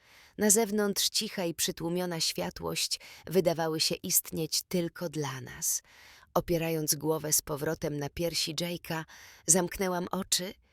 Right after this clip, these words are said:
i pozwoliłam, by spokojna chwila mnie ogarnęła. Wtedy do mojej głowy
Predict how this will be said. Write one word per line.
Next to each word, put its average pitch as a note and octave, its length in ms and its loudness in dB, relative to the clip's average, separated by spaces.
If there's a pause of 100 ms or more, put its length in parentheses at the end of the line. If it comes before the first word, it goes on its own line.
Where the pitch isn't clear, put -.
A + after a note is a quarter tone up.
(260)
i F3+ 100 0
pozwoliłam, D#3+ 760 0
by D3+ 120 0
spokojna E3 640 0
chwila D#3+ 420 -4
mnie D#3 320 -2
ogarnęła. D3+ 840 -4 (760)
Wtedy E3 360 -2
do D#3+ 140 2
mojej E3 340 -2
głowy D3+ 720 -2